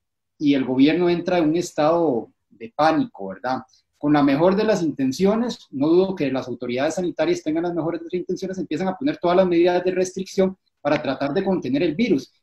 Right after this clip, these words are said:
y no llegar nosotros a los escenarios que estábamos viendo en, en Europa, ¿verdad? O, o que estamos viendo ahora en otros países.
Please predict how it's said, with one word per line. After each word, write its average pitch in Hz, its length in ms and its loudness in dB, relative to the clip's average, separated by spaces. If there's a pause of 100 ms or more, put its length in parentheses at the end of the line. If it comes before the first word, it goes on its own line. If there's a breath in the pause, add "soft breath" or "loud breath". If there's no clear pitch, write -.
(140)
y 143 180 2
no 156 120 4
llegar 185 320 4
nosotros 190 460 0
a 196 100 6
los 196 160 2
escenarios 196 500 2
que 165 60 0
estábamos 151 420 -2
viendo 147 440 0 (260)
en, 113 340 -8
en 113 160 -10
Europa, 175 640 4
¿verdad? 151 480 2
O, 117 480 -4
o 110 160 -20 (220)
que - 80 -18
estamos 139 320 -4
viendo 156 280 2
ahora 151 200 4
en 143 80 0
otros 147 260 -10
países. 151 540 -4